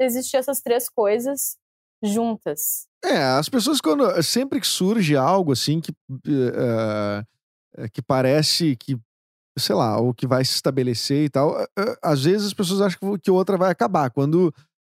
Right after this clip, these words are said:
Speaker 2: eh, a cin-, eh, a T V surgiu, todo mundo achou que o rádio ia acabar. Aí quando o YouTube surgiu, acharam que a T V ia acabar. É, as pe-, as, não tem, é que assim, não tem o porquê acabar, né? Em primeiro lugar, não,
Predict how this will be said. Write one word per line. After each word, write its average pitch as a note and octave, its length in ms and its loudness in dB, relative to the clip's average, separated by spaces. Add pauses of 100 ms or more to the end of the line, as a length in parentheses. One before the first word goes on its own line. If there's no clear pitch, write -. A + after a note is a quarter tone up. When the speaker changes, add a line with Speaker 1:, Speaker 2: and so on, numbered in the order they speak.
Speaker 2:
eh, C#3 400 2
a C3 40 2
cin-, F#3+ 260 -2
eh, D3+ 160 2 (200)
a C#3+ 100 0
T D#3+ 160 2
V D3 300 2
surgiu, D#3 500 2
todo A3 160 -2
mundo B3 100 -2
achou A#3+ 120 0
que - 80 -4
o A3+ 40 0
rádio F#3+ 440 2
ia A3+ 160 4
acabar. D3 420 0 (460)
Aí C#3+ 220 4
quando F#3+ 240 2
o G3+ 80 4
YouTube G#3 580 2
surgiu, E3+ 480 2
acharam G#3+ 240 2
que A3 80 -2
a - 20 0
T A3+ 160 2
V F3+ 240 4
ia A3+ 80 4
acabar. E3 460 0 (920)
É, A#4+ 400 0
as - 120 0
pe-, A#4+ 80 2
as, C4 400 2
não C4+ 240 4
tem, D4 180 2
é C4+ 160 2
que - 80 0
assim, C#4 160 2
não B3 160 4
tem B3+ 120 4
o D4+ 60 4
porquê B3+ 380 4
acabar, F#3 460 2
né? C#3+ 100 2
Em D#3 80 2
primeiro D3+ 320 2
lugar, F3 260 4
não, D#3+ 160 2